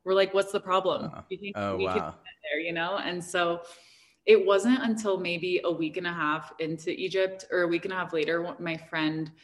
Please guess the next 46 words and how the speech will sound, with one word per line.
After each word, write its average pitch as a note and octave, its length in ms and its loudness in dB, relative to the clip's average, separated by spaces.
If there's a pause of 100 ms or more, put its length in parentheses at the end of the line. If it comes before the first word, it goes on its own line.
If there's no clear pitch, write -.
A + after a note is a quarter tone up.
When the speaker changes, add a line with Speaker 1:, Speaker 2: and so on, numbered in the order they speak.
(340)
Speaker 1:
on F3 120 -2
the E3+ 100 -2
trip E3 340 0
was E3 180 -2 (160)
watching D#3+ 420 0
the E3 80 -2
news. C#3+ 400 -2
She - 120 -4
was D#3+ 120 -8
watching D3 300 -4
Speaker 2:
Hmm. D#3+ 60 -10
Speaker 1:
something, F#3+ 440 -6
and F3 80 -6
I'm E3+ 60 -6 (100)
like, D#5+ 200 -18
"Oh, G#3+ 120 2
what G3+ 100 2
are - 20 2
you G3 100 2
watching?" F#3 380 -2
She's F3 200 -4
like, F3+ 280 0
"Oh, G3+ 180 6
it's F#3+ 240 0
just, F#3+ 240 0
like, F#3 180 2
the F#3+ 80 2
community F3 600 -4
rallying D#3+ 580 0
after, D#3 420 -4 (260)
in F3+ 100 -4
Houston E3 720 -6
after D3+ 260 -2
these D#3 240 -4
storms - 560 -6
and G3+ 120 -2
stuff." F#3 320 0
And F3+ 80 -4
I F3 60 -2
was F3 140 -4
just F#3+ 180 -4
like, G3+ 320 0 (220)
"That's - 320 0
still F#3+ 300 4
going G#3 320 2
on?" G#3+ 500 0